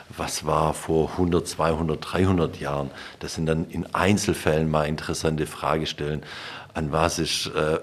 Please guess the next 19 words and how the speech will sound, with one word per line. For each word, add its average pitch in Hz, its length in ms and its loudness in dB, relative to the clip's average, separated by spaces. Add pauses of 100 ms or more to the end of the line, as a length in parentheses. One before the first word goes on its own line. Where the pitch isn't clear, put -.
Ötzi 85 300 0
gestorben? 82 800 2 (400)
Äh, 80 220 2 (160)
was 78 400 -4
hatte 82 240 0
Kaiser 78 400 -2
so 73 220 0
und 90 180 4
so 87 180 2
für - 160 0
eine 80 180 2
Grunderkrankung 85 920 -2
und 78 100 0
an 76 120 0
was 73 180 0
für, - 180 -2
ist - 160 -2
er 85 80 -2
verstorben? 78 560 0